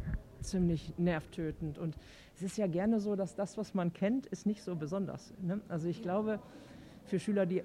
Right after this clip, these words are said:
von woanders herkommen, wäre es wahrscheinlich besonderer als für unsere, weil die sind damit aufgewachsen. Und manchmal finden sie das dann auch, wenn so schlechtes Wetter ist, und dann finden sie es auch nicht so toll, wie man das leicht glauben sollte.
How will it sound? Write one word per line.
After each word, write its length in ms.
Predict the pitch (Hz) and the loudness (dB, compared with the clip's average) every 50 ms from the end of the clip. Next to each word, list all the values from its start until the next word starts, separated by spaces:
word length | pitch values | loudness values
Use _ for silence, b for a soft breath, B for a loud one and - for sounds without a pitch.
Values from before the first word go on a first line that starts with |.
| - - | -4 -10
von 340 | - 151 180 185 180 170 165 | -6 -2 2 2 2 2 2
woanders 400 | - - 269 294 269 233 - - | 0 0 2 4 4 2 2 0
herkommen, 380 | 180 156 - - 180 170 160 | -2 -2 0 0 2 2 4
wäre 100 | 160 175 | 2 2
es 140 | 185 - - | 0 0 0
wahrscheinlich 400 | 190 - - 180 180 196 180 - | -2 0 0 0 2 0 0 -2
besonderer 480 | - 165 143 156 180 202 208 196 190 - | -4 -2 0 2 2 2 2 2 0 -2
als 180 | - 170 - | -2 -6 -6
für 140 | - 190 - | -6 -8 -2
unsere, 420 | - 220 247 233 202 165 175 151 | 0 0 0 0 0 -2 -2 0
weil 120 | 156 151 156 | 0 0 0
die 100 | 180 175 | 0 0
sind 180 | 180 185 165 | 0 0 -2
damit 240 | - - 165 156 - | -2 -2 -4 -4 -2
aufgewachsen. 640 | - 180 - - - 135 135 135 - - - 151 143 - B B B B B B B B B B B B B - - | -4 -6 -6 -6 -8 -6 -6 -8 -8 -8 -8 -8 -8 -8 B B B B B B B B B B B B B -2 2
Und 120 | 165 165 | 4 6
manchmal 380 | 175 180 180 175 - 214 202 185 | 6 6 4 4 4 2 2 4
finden 300 | - 208 214 - 214 180 | 4 2 2 2 0 0
sie 100 | 196 185 | 2 2
das 220 | 185 175 - - | 2 2 0 0
dann 220 | 190 185 175 170 | 0 0 0 0
auch, 200 | - 170 170 - - - 151 156 160 185 202 214 214 190 | 0 -2 -4 -4 -8 -8 -2 2 4 4 6 4 4 4
wenn 160 | 185 185 170 | 4 2 2
so 100 | 175 175 | 2 0
schlechtes 500 | - - 202 180 - - 175 - - 135 | 0 0 0 0 2 0 -2 -2 0 0
Wetter 320 | 180 220 - - 202 190 | 0 0 2 2 0 2
ist, 240 | - 202 202 - - | 2 0 -2 -2 -2
und 140 | - 165 160 | -2 0 2
dann 140 | 180 180 160 | 2 0 2
finden 260 | - 196 - - 202 | 4 4 4 4 2
sie 120 | 180 175 | 0 0
es 120 | 175 175 - | -2 -2 0
auch 180 | - 180 220 220 | 2 4 6 6
nicht 260 | 202 190 226 247 226 | 6 6 6 4 2
so 160 | - 214 208 | 2 0 0
toll, 380 | 196 - - 202 214 226 226 214 | 0 2 2 4 4 6 6 8
wie 100 | 214 226 | 8 6
man 180 | 240 196 170 196 | 6 6 2 -2
das 260 | - - - - - 165 | -6 -8 -8 -6 -2 4
leicht 320 | 170 190 220 233 - - | 6 6 6 6 4 2
glauben 400 | - 147 147 156 170 180 185 175 | -2 0 0 2 2 2 2 0
sollte. 460 | 156 143 143 139 147 147 - 160 160 | 0 0 0 -2 -2 -4 -4 -6 -8